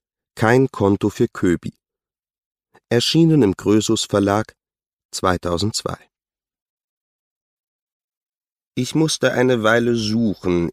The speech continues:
ehe ich das Büro des Anwalts fand. Rothenbühl.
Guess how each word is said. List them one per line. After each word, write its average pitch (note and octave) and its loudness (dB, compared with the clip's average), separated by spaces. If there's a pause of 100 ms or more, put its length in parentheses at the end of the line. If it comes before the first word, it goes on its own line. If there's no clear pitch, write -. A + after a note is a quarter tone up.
ehe F2+ 0
ich - -6
das F2+ -2
Büro F2 -4
des E2 -6
Anwalts E2 -2
fand. - -10 (1200)
Rothenbühl. F2 -6